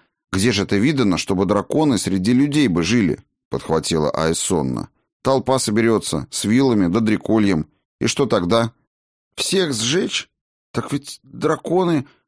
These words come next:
а они ж в горах на грудах золота, чтоб... Слабо пробормотала Ирма.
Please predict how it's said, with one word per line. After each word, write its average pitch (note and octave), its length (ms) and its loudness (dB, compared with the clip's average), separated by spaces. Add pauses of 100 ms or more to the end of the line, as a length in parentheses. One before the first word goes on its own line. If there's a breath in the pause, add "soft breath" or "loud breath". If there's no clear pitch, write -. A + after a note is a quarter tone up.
(120)
а C3+ 260 -4
они F#3 220 2
ж D#3+ 80 0
в C3 60 -6
горах D3+ 500 0
на D3 180 0
грудах B2+ 640 -2
золота, F3 460 -2
чтоб... D#3+ 360 -4 (340)
Слабо G2 520 -2
пробормотала D#2+ 800 -2
Ирма. D#2+ 560 -4